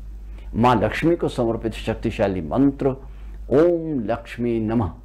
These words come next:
का मंत्रोच्चारण करने से माँ लक्ष्मी को उनकी अनुकंपा प्राप्त करने के लिए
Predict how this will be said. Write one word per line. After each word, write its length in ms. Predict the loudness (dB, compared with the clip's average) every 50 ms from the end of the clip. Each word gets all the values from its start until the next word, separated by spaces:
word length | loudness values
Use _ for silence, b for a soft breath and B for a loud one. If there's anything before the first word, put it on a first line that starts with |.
| -16 -16 -16 -14 -14 -10 -4 -2
का 80 | 0
मंत्रोच्चारण 760 | 0 2 0 -2 0 0 0 -2 -2 0 2 2 4 4 2 0
करने 400 | 0 -2 0 0 2 0 0 -2
से 220 | -4 -6 -8 -8 B B B B B B B -2
माँ 220 | 0 2 2 2 0
लक्ष्मी 520 | -2 -2 -4 -4 -4 -2 0 2 2 2
को 260 | 2 2 0 0 0 -2 -6 -8 -2 0
उनकी 460 | 0 0 0 0 -2 -2 -2 -2 -2 -2
अनुकंपा 500 | 0 0 0 0 0 -2 -2 0 0 -2
प्राप्त 380 | -2 0 -4 -4 -4 -6 -4 -2
करने 240 | 0 0 0 0 0
के 160 | 0 -2 -2
लिए 280 | -2 -2 -4 -4 -6